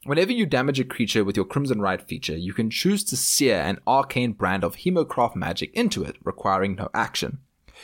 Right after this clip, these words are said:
You always know the direction to the branded creature, and each time the branded creature deals damage to you or a creature you can see within five feet of you, the branded creature suffers psychic damage equal to your intelligence mod, obviously, or wisdom if you, uh, are using that instead.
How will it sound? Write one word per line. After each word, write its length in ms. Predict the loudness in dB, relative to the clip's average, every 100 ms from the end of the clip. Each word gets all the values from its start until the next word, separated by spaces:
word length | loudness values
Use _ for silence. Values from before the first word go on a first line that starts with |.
| -14 0
You 200 | 0 2
always 380 | 2 4 2 2
know 140 | 2
the 120 | 2
direction 600 | 2 2 2 0 0 -2
to 220 | 0 2
the 80 | 2
branded 360 | 2 2 0 -4
creature, 440 | -4 -4 -4 -4 -8 _ _ _ _ _ -4
and 120 | 0
each 260 | 0 0 -2
time 300 | 0 2 2
the 80 | 0
branded 420 | 0 0 0 -2
creature 300 | -2 0 0
deals 320 | 0 0 0
damage 440 | 0 0 0 0
to 120 | -4 -6
you 280 | -4 -4 0
or 240 | 2 2
a 60 | 0
creature 340 | -4 -4 -2
you 100 | -4
can 200 | -2 -2
see 320 | 0 0 -2
within 280 | -2 -6 -6
five 300 | -2 -2 0
feet 220 | -2 0
of 80 | -2
you, 260 | 0 -2 -2 _ _
the 80 | -6
branded 400 | -2 -2 -2 -4
creature 300 | -4 -2 -2
suffers 400 | 0 0 0 -2
psychic 400 | 0 0 0 -2
damage 340 | -2 -2 -4 -6 -2
equal 320 | -2 -2 -4
to 140 | 0
your 160 | 0 2
intelligence 520 | 0 0 0 -2 -4
mod, 220 | -4 -4 -2
obviously, 300 | -2 -4 -4
or 220 | -4 -2
wisdom 320 | -2 -4 -6
if 160 | -8 -8
you, 180 | -8 -10 _ -20 -20 -20 -20 _ -8
uh, 240 | -4 0
are 80 | 0
using 260 | 0 0 -2
that 100 | -2
instead. 420 | -2 0 -2 -2